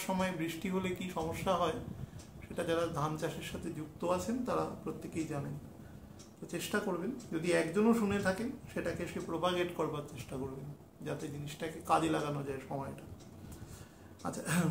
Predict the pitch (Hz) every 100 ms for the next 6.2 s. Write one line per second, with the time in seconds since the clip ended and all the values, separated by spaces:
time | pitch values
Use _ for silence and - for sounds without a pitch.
0 | 147 - 180 208 226 226 - 226 202 214
1 | 185 175 - 202 180 185 226 202 190 165
2 | 143 143 170 175 175 170 185 165 147 156
3 | 180 180 185 175 160 143 151 151 151 -
4 | - - - - - - - 165 170 -
5 | 165 170 170 175 170 165 165 160 156 156
6 | 165